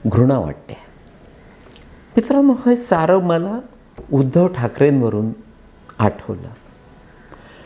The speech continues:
म्हणजे उद्धव आणि राज यांच्या सभेला जेव्हा मी काही संशयास्पद लोकांची उपस्थिती बघितली,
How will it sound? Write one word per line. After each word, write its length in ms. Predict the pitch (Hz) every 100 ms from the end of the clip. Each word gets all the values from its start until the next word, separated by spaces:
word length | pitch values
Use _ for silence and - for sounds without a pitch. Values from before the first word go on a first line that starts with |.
| - - - - - - -
म्हणजे 380 | 175 180 233 247 - - - _ _ _ 160
उद्धव 420 | 120 120 175 185
आणि 240 | 190 175
राज 400 | 139 127 147 147
यांच्या 460 | 143 135 131 127 156
सभेला 840 | 147 - 107 92 135 147 107 98 - - - - - - - - - - - - - - - - - - - - - -
जेव्हा 540 | 104 - 139 139 170
मी 440 | 175 147 139 160 175 - - - - - - - - - - - - - -
काही 280 | 156 185 196
संशयास्पद 1000 | 196 143 135 - 175 185 185 - 185 156
लोकांची 640 | 135 123 120 139 139 139
उपस्थिती 600 | 139 - 143 139 139 127
बघितली, 600 | 113 107 101 101 110 120